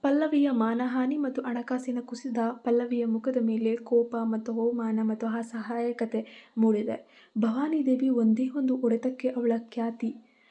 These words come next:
ರೆಪ್ಯುಟೇಷನ್ ಮತ್ತು ಆರ್ಥಿಕ ಹಿನ್ನೆಲೆ, ಫೈನಾನ್ಷಿಯಲ್ ಸ್ಟೆಬಿಲಿಟಿ ಎರಡನ್ನೂ ಕೂಡ ನಾಶ ಮಾಡೋಕೆ ಪ್ರಯತ್ನ ಪಡ್ತಾ ಇದ್ದಾಳೆ ಪಲ್ಲವಿ ಕೋಪದಿಂದ ದೃಢವಾಗಿ. "ಇದು ಸುಳ್ಳು.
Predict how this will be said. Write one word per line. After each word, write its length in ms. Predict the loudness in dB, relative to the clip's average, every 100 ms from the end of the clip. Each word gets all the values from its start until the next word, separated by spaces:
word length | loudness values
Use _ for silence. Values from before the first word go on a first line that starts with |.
| _ _ 0
ರೆಪ್ಯುಟೇಷನ್ 680 | 2 2 0 -2 0 0 0
ಮತ್ತು 180 | 0 -2
ಆರ್ಥಿಕ 460 | -4 -6 -6 -8 -4
ಹಿನ್ನೆಲೆ, 380 | -2 0 2 0
ಫೈನಾನ್ಷಿಯಲ್ 760 | 0 -2 -2 -6 -2 0 0 -6 _ _ -12
ಸ್ಟೆಬಿಲಿಟಿ 560 | 4 6 6 4 4
ಎರಡನ್ನೂ 560 | 0 2 2 2 2 0
ಕೂಡ 180 | 0 0
ನಾಶ 320 | 0 -2 -4
ಮಾಡೋಕೆ 320 | -2 -2 -2
ಪ್ರಯತ್ನ 340 | -4 -4 -4 -4
ಪಡ್ತಾ 360 | -4 -6 -4 -2
ಇದ್ದಾಳೆ 600 | 0 0 0 -2 -14 _ 0
ಪಲ್ಲವಿ 580 | 4 4 4 4 2 2
ಕೋಪದಿಂದ 600 | 6 6 6 4 4 2 -2 -4 -2
ದೃಢವಾಗಿ. 720 | 2 2 2 -2 -4 -10 -10 _ _ _ -8
"ಇದು 180 | 0 0
ಸುಳ್ಳು. 480 | 4 6 8 6